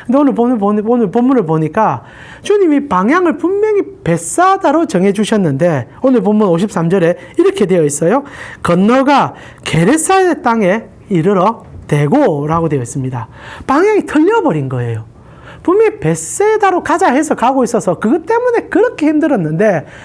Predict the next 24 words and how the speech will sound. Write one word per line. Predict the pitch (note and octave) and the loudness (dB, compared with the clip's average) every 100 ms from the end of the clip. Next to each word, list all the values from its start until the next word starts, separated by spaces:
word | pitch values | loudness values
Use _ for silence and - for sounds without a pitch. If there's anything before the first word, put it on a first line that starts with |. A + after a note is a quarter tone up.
| - - | -20 -8
주님이 | - G#4 A4+ F#4+ D#4+ | 0 2 2 2 0
타자마자 | E4 F#4 G4 G4 F4+ G3 - A#3+ G#3 C3+ - - - - | -2 -2 2 2 2 0 0 2 0 -2 -12 -20 -20 -4
도착해 | G#3+ G#3+ - - C4 | -2 0 0 0 0
보니까 | - C4+ D#4+ E4 D#4+ C#3 - - - - | 2 2 2 0 -2 -6 -8 -16 -20 -6
너무 | F#3 G3 C#4+ | 0 2 2
아마 | E4+ D4+ | 2 0
정신이 | D4+ F#3 F#3+ D#4+ C4 | 0 0 2 0 0
없고 | C3+ - A3 E3 | -2 0 0 2
역풍 | C4 C#4 E4+ | 0 0 0
속에서 | E4 D#4+ C#4+ C4 A#3+ - - - | 0 0 0 0 0 -2 -14 -6
배를 | A#3 C#4+ C4+ | -2 2 0
막, | E3+ - - - | -2 -8 -16 -4
그렇다 | D#4 D#4+ | -2 0
태풍은 | - G#4 A4 G#4 | -2 -2 0 0
아니었습니다. | G#3+ D#3+ F#3+ F#3+ B3 A3 | 0 0 -2 -2 -2 0
그냥 | D#3+ E3 | -2 -2
바람이 | D#3+ D#3 G#3+ D4 G#3+ B3+ F#3 - - | -2 2 2 2 2 0 0 -6 -8
자기 | - D4 F4+ | -2 0 2
마음대로 | C4 D#3+ A#3 E4 D4 | 2 2 0 0 0
되지 | B3 D4 B3+ | 0 0 0
못하니까 | D#3 D#3 G3+ F#3 E3 | -2 -2 -4 -2 -4
힘겨워하는 | - E4 F4 F#4 D4+ G#3+ B3+ | -2 0 2 2 2 2 0
과정 | G3 D3+ F#3+ | 0 0 0
속에 | F3 F3 F#3 | -2 0 0